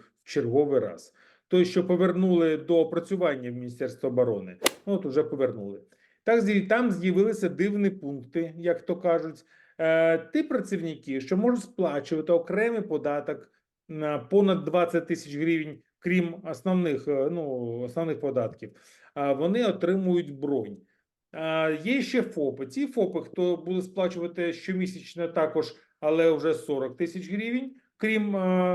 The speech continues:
м, цих, е, податків, які положено,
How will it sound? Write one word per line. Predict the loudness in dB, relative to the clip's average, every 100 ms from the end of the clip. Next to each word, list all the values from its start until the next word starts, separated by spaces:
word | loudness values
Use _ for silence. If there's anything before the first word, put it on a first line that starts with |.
| 0
м, | -4 -8 -12 -12 -6
цих, | -4 -4 0
е, | 6 6 6
податків, | 2 0 0 0
які | -6 -6 -6
положено, | -4 -2 -2 -4 -8 -10